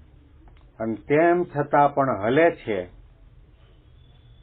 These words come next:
એ ભગવાનની મરજીથી હલે છે. એને ઉડવાનો વારો આવે છે,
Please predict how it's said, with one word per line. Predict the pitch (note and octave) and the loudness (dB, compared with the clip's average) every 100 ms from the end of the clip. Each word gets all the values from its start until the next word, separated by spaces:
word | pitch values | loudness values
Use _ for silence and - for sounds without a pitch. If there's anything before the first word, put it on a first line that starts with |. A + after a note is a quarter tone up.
| - - - - - | -20 -20 -20 -20 -18
એ | A2 A2 | -10 -8
ભગવાનની | F#2+ G2 A#2 B2 B2 A#2+ | -8 -4 -4 -2 -4 -6
મરજીથી | A2 G#2+ G#2+ A2+ A2+ - F#2+ | -6 -8 -6 -6 -6 -8 -10
હલે | F2+ E2+ | -10 -12
છે. | - - - - - - - - _ _ - - - - - - - - - - - - - - - | -18 -20 -20 -20 -20 -20 -20 -20 _ _ -20 -20 -20 -20 -20 -20 -20 -20 -20 -20 -20 -20 -20 -20 -8
એને | B2 D#3 | -2 0
ઉડવાનો | D#3+ D#3 D#3+ E3 E3 | 2 2 4 4 4
વારો | D#3+ D#3 D#3+ | 4 4 6
આવે | D#3 D3+ C#3 | 4 2 -2
છે, | - G#2+ | -4 -10